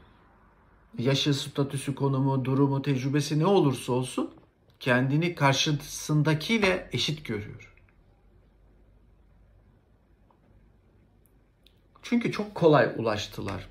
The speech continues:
bazı şeylere. Yani bir uzmana ulaşmak çok kolay oldu. Açtı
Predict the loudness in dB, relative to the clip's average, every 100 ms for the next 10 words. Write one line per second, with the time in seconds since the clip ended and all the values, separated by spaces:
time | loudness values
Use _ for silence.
0 | -10 -8 -8 -10 -12 -12 -14 -18 -20 -20
1 | -20 -20 -20 -20 _ -20 -20 -20 -20 -20
2 | -20 -20 -18 -18 -18 -16 -8 0 2 4
3 | 4 4 2 2 4 4 6 6 6 4
4 | 0 0 -2 -2 0 2 2 2 -2 0
5 | 0 4 4 4 0 2 2 0